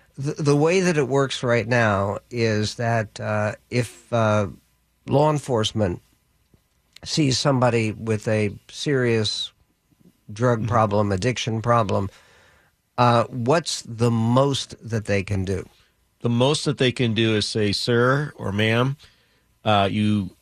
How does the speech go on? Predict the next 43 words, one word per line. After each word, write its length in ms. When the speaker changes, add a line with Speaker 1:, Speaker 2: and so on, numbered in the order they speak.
Speaker 2:
are 100
in 100
violation 560
of 100
the 60
state 280
law. 480
I 80
could 200
take 240
you 60
to 100
jail, 520
but 120
the 120
law 240
says, 480
here's 220
a 80
reference 400
sheet. 380
Go 280
to 180
this 180
clinic, 560
and 420
hopefully 360
you 100
can 120
get 140
treatment," 540
and 200
send 240
them 120
on 140
their 120
way. 360
It, 200
they 140
can 160
take 280
the 80
drugs 600